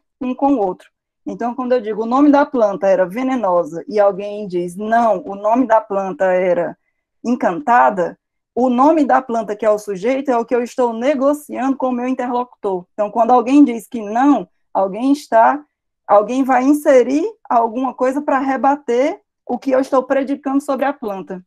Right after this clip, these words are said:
Não sei se tá claro, mas se não tiver, fiquem à vontade pra perguntar no chat. Depois eu respondo. Então, a esse sujeito é atribuído o que o, o Halliday chama de responsabilidade modal,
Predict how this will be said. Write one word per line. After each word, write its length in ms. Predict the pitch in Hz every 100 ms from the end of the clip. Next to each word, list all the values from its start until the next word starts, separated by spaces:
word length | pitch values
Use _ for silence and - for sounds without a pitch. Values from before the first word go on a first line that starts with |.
| _
Não 180 | 214 214
sei 200 | 262 269
se 80 | -
tá 140 | 240
claro, 320 | - 240 247
mas 160 | 254 240
se 40 |
não 120 | 220
tiver, 380 | 214 208 214 254 -
fiquem 240 | 240 247
à 60 | 247
vontade 300 | 240 240 240
pra 100 | 240
perguntar 360 | - 226 240 233
no 80 |
chat. 420 | 285 - 185 - _ _
Depois 300 | 202 202 214
eu 60 | 240
respondo. 500 | 262 294 - 185 175 _ _ _ _ _ _
Então, 340 | 208 208 254 262
a 160 | 247
esse 240 | 269 349 320
sujeito 500 | 302 262 233 302 302
é 40 |
atribuído 600 | 262 262 254 220 247 254
o 40 | 262
que 180 | 277 269
o, 40 |
o 400 | 262 254 208 214
Halliday 380 | 208 233 233 240
chama 220 | 247 247
de 60 | 240
responsabilidade 920 | 240 262 262 262 269 226 226 240 254
modal, 560 | 269 285 226 214 247